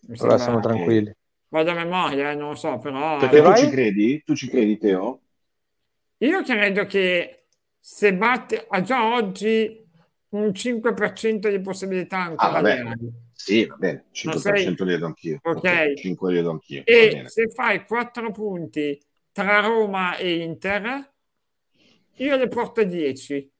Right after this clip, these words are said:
Speaker 1: dieci per cento.
Speaker 3: Ci posso stare, va bene. Dieci per cento
Speaker 1: Ecco.
Speaker 3: ci posso
Speaker 1: Nel
Speaker 3: stare.
Speaker 1: senso, credo siamo
Speaker 3: Questi
Speaker 1: ancora
Speaker 3: termini.
Speaker 1: vivi.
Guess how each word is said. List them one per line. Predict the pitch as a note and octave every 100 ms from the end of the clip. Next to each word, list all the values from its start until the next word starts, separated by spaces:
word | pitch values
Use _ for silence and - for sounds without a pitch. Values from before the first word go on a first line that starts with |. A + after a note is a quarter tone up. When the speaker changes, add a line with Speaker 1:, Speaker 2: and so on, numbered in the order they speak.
| _
Speaker 1:
dieci | F3+ G3+ G3
per | G3 F3
cento. | - A#2+ A#2+ A#2 C3+ - _ _ _
Speaker 3:
Ci | - -
posso | F2 D#2+
stare, | - E2 D#2+ D2+
va | E2
bene. | E2 C2+ -
Dieci | - F2 F2 F#2
per | F2
cento | - F2+ E2+
Speaker 1:
Ecco. |
Speaker 3:
ci |
posso | F2 E2 D2
Speaker 1:
Nel | G3+ G#3+
Speaker 3:
stare. |
Speaker 1:
senso, | C4 G3+ G3 -
credo | F#3 F#3+ A3+ A3
siamo | G3 F#3
Speaker 3:
Questi |
Speaker 1:
ancora | E3 F#3+ E3+
Speaker 3:
termini. |
Speaker 1:
vivi. | F#3 - C#3+ C3